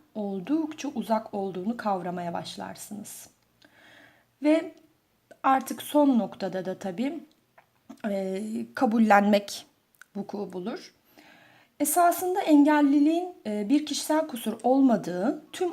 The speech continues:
anne baba ve anne baba adayları tarafından kabul edilmesi gerekmektedir.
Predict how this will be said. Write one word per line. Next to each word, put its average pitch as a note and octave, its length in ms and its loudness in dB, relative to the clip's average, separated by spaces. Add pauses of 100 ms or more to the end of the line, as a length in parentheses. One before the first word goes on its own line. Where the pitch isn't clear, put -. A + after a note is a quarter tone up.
anne F#3+ 360 -2
baba A3 380 0
ve - 180 -4
anne A3 340 2
baba G#3 280 2
adayları F#3 520 0
tarafından G#3+ 800 -2 (360)
kabul G3+ 380 -4 (480)
edilmesi G3+ 520 -6
gerekmektedir. G3 840 -8